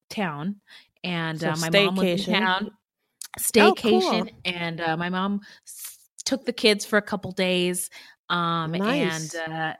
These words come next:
Speaker 1: yeah, it was nice. And me and my husband were like, "We're gonna, like, we're gonna go to the strip club. We're gonna," and we were, like, so tired <laughs> that we just, like,
Speaker 2: <laughs>
Speaker 1: got a bo-, we got a movie on demand, and we just, like,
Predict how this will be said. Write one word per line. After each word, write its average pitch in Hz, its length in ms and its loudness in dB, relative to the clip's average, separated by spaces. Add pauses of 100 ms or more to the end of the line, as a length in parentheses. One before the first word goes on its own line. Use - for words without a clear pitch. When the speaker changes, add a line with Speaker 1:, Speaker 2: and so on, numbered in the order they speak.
Speaker 1:
yeah, 339 320 2
it 247 140 0
was 247 180 -2
nice. 269 460 0
And 208 200 0
me 262 100 4
and 285 80 4
my 254 80 4
husband 247 240 0
were 196 60 2
like, 196 200 0 (400)
"We're 359 120 -4
gonna, 359 180 2
like, 240 240 -2 (360)
we're 359 120 4
gonna 311 160 4
go 254 160 2
to 226 80 2
the 214 80 0
strip 320 500 2
club. 294 540 6
We're 269 140 -8
gonna," 277 220 -2
and 247 260 0 (340)
we 339 120 4
were, 392 120 4
like, 403 180 4
so 254 680 4 (400)
tired 277 500 6 (440)
<laughs> - 420 -14
that 285 80 0
we 277 160 -4
just, 294 260 4
like, 185 180 10 (300)
Speaker 2:
<laughs> - 340 6
Speaker 1:
got 240 220 12
a 277 80 8
bo-, 220 260 -2
we 269 80 0
got 311 160 10
a 339 40 8
movie 262 360 0
on 220 160 2
demand, 190 360 2
and 208 200 -2
we 202 120 0
just, 214 180 -4
like, 180 220 0